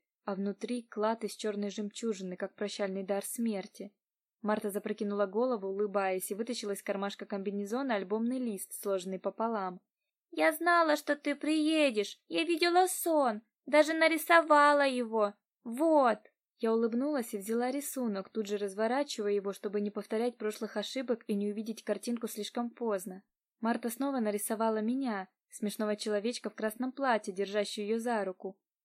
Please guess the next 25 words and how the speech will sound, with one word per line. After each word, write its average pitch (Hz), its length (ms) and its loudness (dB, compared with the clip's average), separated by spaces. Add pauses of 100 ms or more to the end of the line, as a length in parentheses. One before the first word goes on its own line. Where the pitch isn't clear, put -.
В 202 140 0
углу 220 260 0
был 240 160 2
нарисован 220 480 0
ещё 262 420 0
кто-то, 190 500 -4 (200)
высокий, 220 540 0
в 180 60 -4
голубых 202 460 0
джинсах 226 560 -4
и 208 60 -4
с - 80 -8
коричневой 214 580 -2
бородкой. 208 720 -4 (420)
"Это 233 220 0
твой 247 180 4
папа?" — 320 440 0 (100)
спросила 214 440 -2
я, 240 240 2
и 247 40 0
Марта 214 300 -2
покачала 208 500 -2
головой. 208 580 -2 (640)
"Нет, 302 720 2 (480)
твой!" 285 720 2